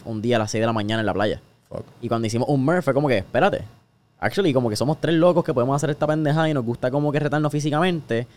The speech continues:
Speaker 1: y salen las conversaciones de los eventos. Eso fue bien orgánico. Como que cada cual ya hacía sus retos físicos, ya cada cual estaba en esta onda de desarrollo personal.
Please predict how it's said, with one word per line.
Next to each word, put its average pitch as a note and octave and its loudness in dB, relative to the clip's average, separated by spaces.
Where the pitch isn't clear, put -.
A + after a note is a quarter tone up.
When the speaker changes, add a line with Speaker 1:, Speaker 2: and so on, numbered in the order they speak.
Speaker 1:
y A#2+ -8
salen C3 0
las A#2+ 0
conversaciones G#2+ -2
de G#2 0
los G#2+ 0
eventos. F#2 -4
Eso A#2+ 0
fue B2 2
bien D#3 0
orgánico. C3+ 0
Como A2+ -2
que A2 0
cada C3+ 4
cual D#3 0
ya D3+ 0
hacía D3+ -2
sus D#3 0
retos D#3 0
físicos, C#3 0
ya G2 -2
cada A#2 0
cual C3+ 0
estaba C3+ -2
en C3 -2
esta C3 -4
onda C3 2
de B2 4
desarrollo B2+ 0
personal. B2+ 0